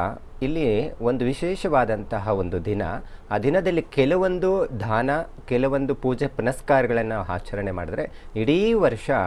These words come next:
ನಮಗೆ ಅಭಿವೃದ್ಧಿಯನ್ನು ಕಾಣುವಂಥದ್ದು ಇರುತ್ತೆ. ಸಾಮಾನ್ಯವಾಗಿ ನೋಡಿ, ಶಿವನ ಆರಾಧನೆ ಮಾಡುವಂಥದ್ದು ಮತ್ತೆ ವಿಷ್ಣು ಆರಾಧನೆ ಮಾಡುವಂಥದ್ದು ಇದೆಲ್ಲ ನಾವು ನೋಡ್ತಾ ಇದ್ದೀವಿ. ಇಲ್ಲಿ, ಆ, ವಿಷ್ಣುವಿಗೆ ಅಲಂಕಾರ ಪ್ರಿಯ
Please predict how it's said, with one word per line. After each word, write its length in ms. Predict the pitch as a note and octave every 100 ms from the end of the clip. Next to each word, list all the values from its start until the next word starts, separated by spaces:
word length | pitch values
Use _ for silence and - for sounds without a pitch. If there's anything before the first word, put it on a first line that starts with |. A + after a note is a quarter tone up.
| F2
ನಮಗೆ 500 | G2 F#2+ G2+ G#2+ F2+ -
ಅಭಿವೃದ್ಧಿಯನ್ನು 580 | F#2+ C3+ D#3+ G#2+ G#2 -
ಕಾಣುವಂಥದ್ದು 600 | F#2 F2 E2+ F2 G2 E2+
ಇರುತ್ತೆ. 380 | D#2+ - F2 - - - -
ಸಾಮಾನ್ಯವಾಗಿ 320 | F#3+ A#3 E3+
ನೋಡಿ, 480 | D#3 C#3+ G2 A#2 -
ಶಿವನ 260 | - D#3+ F#3
ಆರಾಧನೆ 420 | B2 A2+ B2 A#2
ಮಾಡುವಂಥದ್ದು 760 | A2+ G#2 G2+ G2 - G2+ F#2+ A#2
ಮತ್ತೆ 180 | G#2 G2+
ವಿಷ್ಣು 300 | F#2+ - A#2+
ಆರಾಧನೆ 360 | G2 F#2+ F#2
ಮಾಡುವಂಥದ್ದು 560 | F#2+ F#2 F#2 F#2 A2 A#2+
ಇದೆಲ್ಲ 300 | D3+ D3 D#3
ನಾವು 200 | C#3 A#2+
ನೋಡ್ತಾ 360 | A2+ A2 - F#2
ಇದ್ದೀವಿ. 300 | E2 F2 F2 - - - -
ಇಲ್ಲಿ, 400 | G#3 F#3+ A2 D3+ F#3 - - C3
ಆ, 360 | B2+ B2 B2 A#2+
ವಿಷ್ಣುವಿಗೆ 720 | C3+ D#3+ - A3+ G3 D#3 F3+
ಅಲಂಕಾರ 680 | - B2 F3+ - D3+ B2+
ಪ್ರಿಯ 360 | A#2+ - G#2